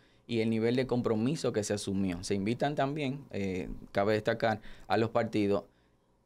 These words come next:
en toda su libertad, a generar una especie de, eh, de compromiso de trabajar en dirección de las propuestas y de las, eh, demandas que se les presentan.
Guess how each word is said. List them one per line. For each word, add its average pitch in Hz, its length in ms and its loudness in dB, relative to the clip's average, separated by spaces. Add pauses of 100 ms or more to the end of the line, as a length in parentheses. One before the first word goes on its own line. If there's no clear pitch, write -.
(220)
en 95 140 -2
toda 104 220 2
su 117 120 0
libertad, 117 500 2
a 110 80 0
generar 110 600 0
una 127 140 2
especie 123 480 0
de, 123 400 2 (600)
eh, 110 420 4
de 113 140 2
compromiso 120 840 2
de 98 120 4
trabajar 107 420 2
en 113 100 2
dirección 110 540 0
de 113 80 2
las 101 120 -2
propuestas 104 840 -2
y 104 180 -2
de 104 140 0
las, 101 480 -2
eh, 98 380 -2
demandas 107 560 2
que 98 100 -4
se 101 120 -2
les 98 100 -2
presentan. 85 640 -6